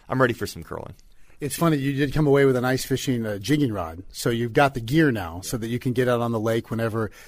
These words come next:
Speaker 2: whenever you need to. I don't think you're gonna have time to at Twins Fest, uh, because you are gonna get pulled in about eight billion different directions. Have you had to sit down and prioritize, "Okay, I haven't met these guys in person yet. I need time with them. We need the staff all together. We need,"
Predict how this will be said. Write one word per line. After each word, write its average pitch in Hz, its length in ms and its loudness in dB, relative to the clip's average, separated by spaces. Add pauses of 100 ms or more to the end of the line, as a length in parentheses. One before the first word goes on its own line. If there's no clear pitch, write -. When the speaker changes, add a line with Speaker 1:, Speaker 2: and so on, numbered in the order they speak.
(100)
Speaker 2:
whenever 120 240 -2
you 110 100 -2
need 117 220 -2
to. 107 220 -2 (280)
I 135 140 -2
don't 175 300 4
think 202 160 0
you're 160 80 -8
gonna 160 120 0
have 135 200 -2
time 127 240 0
to 120 100 -2
at 107 80 -6
Twins 104 240 -8
Fest, - 320 -14 (320)
uh, 113 240 0
because 120 380 -2
you 151 100 2
are 160 80 2
gonna 165 160 0
get 139 160 -2
pulled 101 460 -2 (240)
in 127 80 -6
about 113 200 -2
eight 123 240 0
billion 120 380 0
different 110 320 -6
directions. 95 720 -6 (220)
Have 127 140 -4
you 185 120 6
had 190 80 8
to 170 80 2
sit 156 200 -2
down 151 280 4
and 131 100 -2
prioritize, 117 1080 0 (300)
"Okay, 123 220 0
I 117 60 2
haven't 127 260 0
met 127 160 -4
these 117 160 -6
guys 113 180 -2
in 107 80 -8
person 113 320 -6
yet. 98 140 -6
I 92 40 -6
need 104 200 -6
time 110 240 -4
with 110 160 -8
them. 95 260 -6
We 104 100 -6
need 110 200 -6
the 110 80 -6
staff 117 420 -4
all 107 80 -4
together. 101 500 -4
We 107 140 -6
need," 117 180 -4